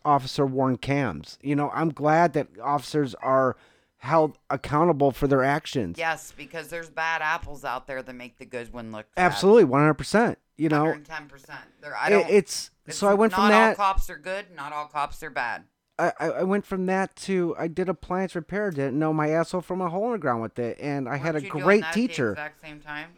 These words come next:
Speaker 1: Yeah, I was doing 'em both. I held two, three jobs at once,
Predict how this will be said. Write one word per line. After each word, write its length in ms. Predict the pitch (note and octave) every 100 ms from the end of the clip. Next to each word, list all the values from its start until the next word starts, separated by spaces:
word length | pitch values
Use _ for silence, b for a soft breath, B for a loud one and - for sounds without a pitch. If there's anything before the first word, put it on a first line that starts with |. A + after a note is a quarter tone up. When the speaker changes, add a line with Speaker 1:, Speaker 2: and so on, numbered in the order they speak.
| -
Speaker 1:
Yeah, 320 | F#3 B3+ A#3+ F2+
I 120 | C3+
was 140 | D3 C#3
doing 180 | F#3
'em 100 | F#3
both. 340 | D#3 F#3+ A3+ -
I 140 | B2
held 280 | A2+ C#3 C3 - A2+ B2+ _ - A#2+ A2 - - - -
two, 280 | - G#3+ B3
three 260 | - A3
jobs 420 | F#3 F3 G3 A3
at 120 | F3 -
once, 500 | C3 F#3+ A3 -